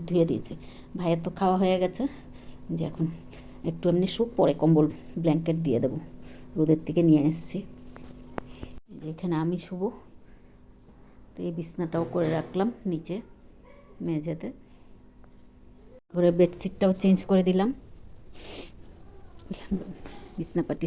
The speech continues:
সব গুছানো হয়ে গেছে। রান্নাঘরও পরিষ্কার করে, বাসন টাসন ধুয়ে একবারে পরিষ্কার করে নিয়েছি। পরিষ্কার করে তারপরে একবারে নোংরা, ইয়ে, নোংরা ফেলিনি আজকে, নোংরা সেরকম ছিল না।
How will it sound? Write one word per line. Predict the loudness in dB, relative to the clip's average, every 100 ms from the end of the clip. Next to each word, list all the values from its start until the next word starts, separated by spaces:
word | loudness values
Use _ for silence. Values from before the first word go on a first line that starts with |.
| 0
সব | -2 -2 -8
গুছানো | -2 0 2
হয়ে | 2 0
গেছে। | -4 -6 -14 -14 -14 -16 -16 -16 -18 -18 -16 -16 -16 -16 -16 -16 -16 -16 -16 -18 -18 -20 -18 -18 -18 -16
রান্নাঘরও | -12 -10 -8 -8 -8
পরিষ্কার | -10 -8 -8 -6
করে, | -4 -4 -6 -8
বাসন | -8 -6 -6 -6
টাসন | -6 -6 -6
ধুয়ে | -4 -4 -4 -6 -10 -20 -20 -20 -20 -14 -10 -8
একবারে | -6 -6 -4
পরিষ্কার | -4 -4 -6
করে | -2 -2
নিয়েছি। | -2 -4 -8 -12 -14
পরিষ্কার | -16 -8 -2
করে | 2 2 0 -10 -8
তারপরে | -6 -2 -2
একবারে | 2 4 6
নোংরা, | 4 2 2 4
ইয়ে, | 4 4
নোংরা | 2 2 0
ফেলিনি | 0 0 0
আজকে, | -2 -2
নোংরা | -2 -4
সেরকম | -4 -2 -2
ছিল | 0 0
না। | -2